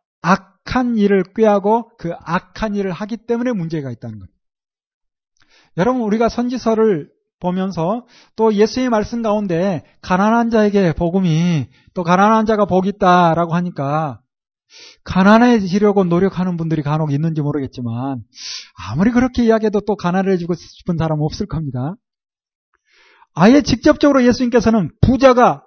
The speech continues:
하나님의 나라에 들어가기가 얼마나 어려운지, 낙타가, 약대가 어디에 드러나는 것처럼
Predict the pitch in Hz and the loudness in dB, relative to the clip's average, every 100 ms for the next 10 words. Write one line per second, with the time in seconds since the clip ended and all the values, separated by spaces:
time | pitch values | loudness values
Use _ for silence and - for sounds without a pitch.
0 | _ - 220 247 254 254 240 240 233 - | _ 0 2 2 2 2 2 2 2 2
1 | 220 220 214 196 170 220 285 269 214 190 | 2 2 2 2 4 4 4 4 4 4
2 | 180 147 170 240 _ _ _ _ _ _ | 0 -2 -6 -8 _ _ _ _ _ _
3 | _ _ _ _ _ _ _ _ _ _ | _ _ _ _ _ _ _ _ _ _
4 | _ _ _ _ _ _ _ _ - 151 | _ _ _ _ _ _ _ _ -6 -6
5 | - 160 190 240 _ - 143 - 165 202 | -4 -4 -4 -6 _ -8 -8 -6 -4 -4
6 | 262 _ _ - 147 151 165 160 160 151 | -6 _ _ -8 -6 -4 -4 -4 -6 -6
7 | 147 139 165 214 | -8 -10 -8 -8